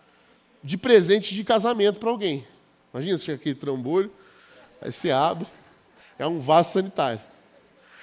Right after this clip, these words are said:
E olha que tem vaso sanitário bonito, viu? Tem uns cada vez, agora tem uns formatos diferentes, né? Tem um amigo meu que voltou do Japão e falou que tem uns que até solta música, né? Pra agradar o momento ali, você vê, é um negócio útil.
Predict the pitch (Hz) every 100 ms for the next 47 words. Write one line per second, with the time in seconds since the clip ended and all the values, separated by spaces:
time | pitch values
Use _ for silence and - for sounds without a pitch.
0 | - 202 165 180 190 233 190 196 220 208
1 | 185 165 240 302 285 190 185 240 - 160
2 | 185 - 175 143 180 151 185 196 - 180
3 | 160 170 151 - 139 147 196 147 160 -
4 | _ _ _ - _ - 151 185 196 180
5 | 185 185 165 190 156 165 - 196 190 180
6 | 180 185 208 190 202 - 214 220 180 175
7 | 196 151 127 104 _ _ _ _ _ -
8 | _ _ _ 127 147 262 226 - - _
9 | _ _ _ _ _ _ _ _ _ _
10 | _ _ _ 139 151 151 156 170 151 175
11 | 185 156 160 151 170 180 156 143 160 180
12 | 170 139 151 196 254 269 247 339 359 -